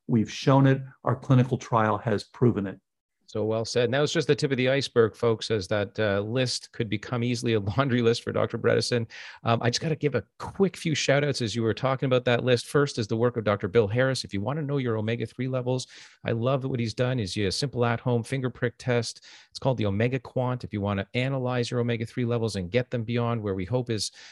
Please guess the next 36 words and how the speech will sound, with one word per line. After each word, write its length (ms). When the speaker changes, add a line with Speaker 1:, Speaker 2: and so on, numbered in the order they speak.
Speaker 2:
optimal, 460
that's 180
more 200
than 120
eight 220
percent. 540
And 120
then, 160
yes, 260
that, 300
uh, 180
coffee 440
fruit, 460
uh, 160
extract, 340
the 80
whole 160
berry 400
extract 540
as 160
a 100
product 400
from, 320
uh, 300
Futureceuticals. 880
Look 200
for 140
that, 100
uh, 160
on 160
your 100
product. 380
Not 180
all 160
coffee, 640
um, 560